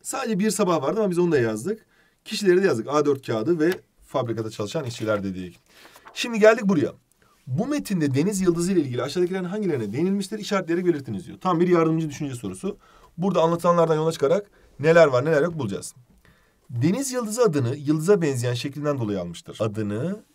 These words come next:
yıldıza benzeyen şeklinden dolayı almıştır. O zaman isminin anlamına değinilmiş. Dolayısıyla isminin anlamı neymiş? Yıldıza benzeyen şeklinden dolayı bu ismi almış. Tamam.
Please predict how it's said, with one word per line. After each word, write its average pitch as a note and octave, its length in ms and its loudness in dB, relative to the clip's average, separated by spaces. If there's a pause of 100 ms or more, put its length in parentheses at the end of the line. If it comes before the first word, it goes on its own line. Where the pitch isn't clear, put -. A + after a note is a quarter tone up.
(120)
yıldıza A2+ 460 -4
benzeyen G#2+ 360 -4
şeklinden C#3 340 -8
dolayı G2 200 -4
almıştır. F2 280 -12
O D#3+ 80 -6
zaman A2+ 300 -6
isminin D3+ 360 -6
anlamına C3+ 460 -4
değinilmiş. G#2+ 500 -8 (340)
Dolayısıyla A3 600 0 (160)
isminin F#3+ 360 0
anlamı G#3 320 2
neymiş? A3 380 0 (380)
Yıldıza F#3+ 360 6
benzeyen E3 300 2
şeklinden F3+ 340 -2
dolayı F3+ 180 2
bu F#3+ 60 0
ismi C3+ 220 0
almış. E2 260 -8
Tamam. A#2 360 -2